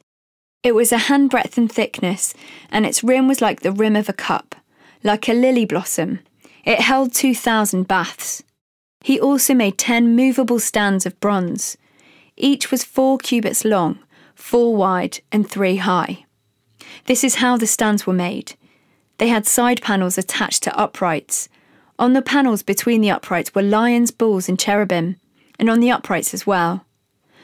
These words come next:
Above and below the lions and bulls were wreaths of hammered work. Each stand had four bronze wheels with bronze axles, and each had a basin resting on four supports,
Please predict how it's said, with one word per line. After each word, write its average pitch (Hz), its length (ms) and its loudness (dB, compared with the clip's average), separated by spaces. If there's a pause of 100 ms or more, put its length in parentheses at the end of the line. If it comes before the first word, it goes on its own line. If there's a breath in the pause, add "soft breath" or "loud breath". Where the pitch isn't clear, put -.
(200 soft breath)
Above 262 340 0
and 294 100 4
below 262 300 2
the 214 120 0
lions 196 320 0
and 185 100 0
bulls 185 340 -2
were 196 100 0
wreaths 196 480 -2
of 175 120 -4
hammered 190 340 -2
work. 175 460 0 (600 loud breath)
Each 294 280 2
stand 202 380 0
had 214 180 -2
four 262 340 2
bronze 247 400 0
wheels 190 400 0
with - 160 -4
bronze 196 340 0
axles, 190 640 -4 (260 loud breath)
and - 220 -2
each 269 280 0
had 269 180 0
a 254 40 0
basin 240 520 0
resting 202 380 -2
on 185 100 -2
four 220 320 -2
supports, - 640 -6